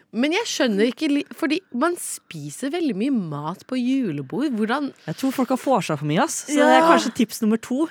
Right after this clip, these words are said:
Speaker 2: Ikke vors for mye før et julebord.
Speaker 3: Det er et
Speaker 1: Ja.
Speaker 3: veldig godt poeng.
Speaker 2: Ja.
Speaker 3: Nå er det jo, jeg vet ikke hvor mye man får seg før et jobbjulebord, men i hvert fall før sånn studentjulebord. Ikke vors for mye, også fordi du går glipp av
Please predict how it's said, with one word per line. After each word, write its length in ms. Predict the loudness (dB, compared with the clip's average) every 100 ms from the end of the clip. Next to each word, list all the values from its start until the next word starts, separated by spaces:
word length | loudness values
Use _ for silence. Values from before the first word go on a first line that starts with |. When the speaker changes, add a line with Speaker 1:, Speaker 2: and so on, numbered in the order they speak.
| -4
Speaker 2:
Ikke 240 | -6 -4 -4
vors 340 | 0 0 0
for 120 | -2 -2
mye 260 | 0 -2
før 300 | -2 -2 0
et 80 | 0
julebord. 360 | -2 0 0 0 -8 -2
Speaker 3:
Det 120 | 2
er 80 | 2
et 80 | 4
Speaker 1:
Ja. 100 | 4
Speaker 3:
veldig 300 | 4 4 0
godt 80 | -2
poeng. 260 | -4 0 2
Speaker 2:
Ja. 180 | 2 0 -8 _ _ -2
Speaker 3:
Nå 80 | 2
er 140 | 4
det 80 | 4
jo, 80 | 4 6 4 4 2 2
jeg 140 | 2 2
vet 100 | 2
ikke 120 | 2
hvor 80 | 2
mye 140 | 2
man 140 | 0 -2
får 160 | -4 -4
seg 100 | -4
før 120 | -4
et 60 | -2
jobbjulebord, 800 | -4 -4 -4 -2 -2 2 2 2
men 140 | 0
i 20 | -2
hvert 160 | -4
fall 220 | -2 0
før 180 | 0 -2
sånn 160 | -2 -4
studentjulebord. 720 | -2 -2 -2 -4 2 4 4 0 -18 -20 -10
Ikke 300 | -10 -2 -4
vors 380 | -2 -2 0 0
for 140 | -4 -2
mye, 340 | 0 0 0
også 200 | -4 -6
fordi 100 | -4 -4
du 80 |
går 120 | -2 0
glipp 200 | -2
av 80 | -2